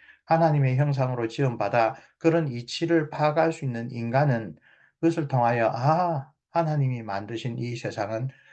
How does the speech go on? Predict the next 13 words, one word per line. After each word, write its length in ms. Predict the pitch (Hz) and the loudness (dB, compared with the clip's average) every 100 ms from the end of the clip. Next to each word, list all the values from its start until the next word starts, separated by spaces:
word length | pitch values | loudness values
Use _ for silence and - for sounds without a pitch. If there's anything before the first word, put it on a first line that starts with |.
| _ - | _ -10
아주 440 | 95 107 - 147 | -6 -6 -6 -6
질서정연하고 1300 | 135 151 156 170 135 107 110 - 110 117 117 147 - | -4 -4 0 0 0 -2 -4 -4 -4 -2 -2 -2 -2
우리가, 460 | 123 139 135 123 131 - _ _ - | 0 2 4 2 0 -8 _ _ -6
어, 340 | 98 87 87 - 123 | -4 -4 -6 -4 0
연구하여 840 | 113 117 143 151 151 131 117 - _ _ _ - | 2 2 2 4 4 4 2 -2 _ _ _ -4
깨우친 480 | 127 139 143 139 123 | 0 0 0 -4 -4
이치를 640 | 117 123 - 147 147 143 - | -6 -10 -6 -2 -2 -2 -8
신뢰할 640 | - 123 127 151 160 156 | -6 -2 0 2 0 -2
수 280 | - 127 131 | -4 -6 -4
있구나.'라고, 1500 | 135 123 147 135 113 98 - _ 107 98 101 101 139 180 - _ _ - | -6 -4 0 2 0 -4 -16 _ -6 -2 -2 2 4 4 0 _ _ -14
어, 180 | 85 80 | -12 -10
발견합니다. 680 | 95 92 95 - 71 67 _ _ _ _ - | -10 -8 -10 -10 -12 -14 _ _ _ _ 0
거기에 560 | 214 196 151 156 123 | 0 4 4 4 2